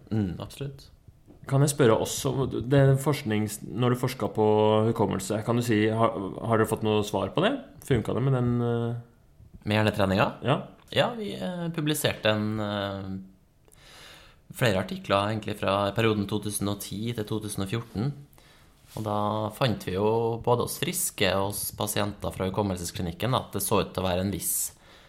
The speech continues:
Speaker 1: bremsing av, eh, aldersforandringer, eh, hos dem som, eh, trente hjernen, eh, daglig.
Speaker 2: Var det da aldersforandringer, eh, på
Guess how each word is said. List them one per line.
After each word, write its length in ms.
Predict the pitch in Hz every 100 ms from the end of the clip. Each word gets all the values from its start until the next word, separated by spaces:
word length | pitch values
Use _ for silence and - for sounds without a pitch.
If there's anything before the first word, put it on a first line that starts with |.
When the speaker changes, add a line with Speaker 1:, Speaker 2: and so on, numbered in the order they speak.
| _ -
Speaker 1:
bremsing 720 | 92 98 104 107 - 87 85
av, 340 | 82 82 85
eh, 360 | 87 90 90 90 95 95 - -
aldersforandringer, 1000 | 101 98 - 95 90 87 85 90 123 -
eh, 180 | 101 98
hos 140 | 101
dem 200 | 98 90
som, 340 | 85 92 90 90
eh, 280 | 87 87 87 - -
trente 440 | - 104 101 101 76
hjernen, 380 | 90 98 73 95 - _ _ _ _ - - _ -
eh, 340 | - 95 92 92
daglig. 380 | 98 95 82 - - _ _ -
Speaker 2:
Var 180 | 120
det 120 | 113 110
da 160 | 110 107
aldersforandringer, 1200 | 104 104 101 110 104 101 101 104 104 104 104 - -
eh, 280 | 110 104 101 - -
på 240 | - 104